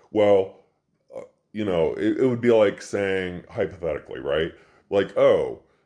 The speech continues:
so you're African American, so automatically you feel this way about this issue." I mean,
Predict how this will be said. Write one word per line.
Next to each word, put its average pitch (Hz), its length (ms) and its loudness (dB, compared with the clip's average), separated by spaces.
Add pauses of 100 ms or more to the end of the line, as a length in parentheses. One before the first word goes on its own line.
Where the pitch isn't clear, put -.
so 104 1120 2
you're 139 1120 -2
African 117 640 0
American, 90 1040 -4 (300)
so 92 1120 2 (840)
automatically 107 720 2
you 85 180 -10
feel 87 260 -4
this 82 320 -8
way 80 180 -2
about 76 300 -2
this 73 260 -12
issue." 78 500 -12 (760)
I 120 60 2
mean, 127 280 -4